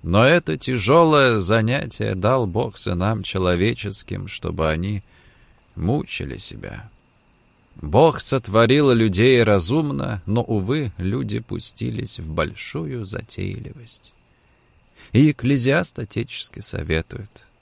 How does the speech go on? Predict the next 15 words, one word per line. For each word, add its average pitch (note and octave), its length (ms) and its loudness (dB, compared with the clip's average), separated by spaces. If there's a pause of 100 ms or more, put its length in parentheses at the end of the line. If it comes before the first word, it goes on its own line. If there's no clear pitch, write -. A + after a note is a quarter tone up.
(340)
«Не G#2 180 4
будь E3 280 4
слишком G#2 720 -2
правдив E2 840 -6 (1080)
и D#3 140 8
не C#3 100 4
умствуй F2 560 0
слишком». - 640 -8 (1800)
Но G2 200 0
я G2 240 0
всё F#2 380 -4 (1160)
умствую. - 840 -2 (600)
Я B2 320 2 (240)
слишком G2 920 -2
правдив. - 840 -10